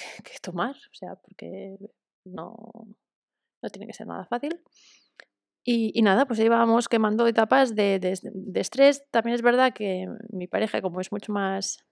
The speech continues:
inconsciente, yo creo, en este sentido, pues me ayudaba un poco a, a relajarme, ¿no? O a, o, o, o yo vivía la alegría del embarazo un poco a través de su alegría y yo, pues,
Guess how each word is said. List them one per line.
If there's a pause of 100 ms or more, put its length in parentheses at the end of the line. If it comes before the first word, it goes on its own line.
inconsciente,
yo
creo,
en
este
sentido, (480)
pues
me
ayudaba
un
poco
a,
a
relajarme,
¿no?
O
a,
o, (100)
o,
o
yo
vivía
la
alegría
del
embarazo
un
poco
a
través
de
su
alegría (640)
y
yo,
pues,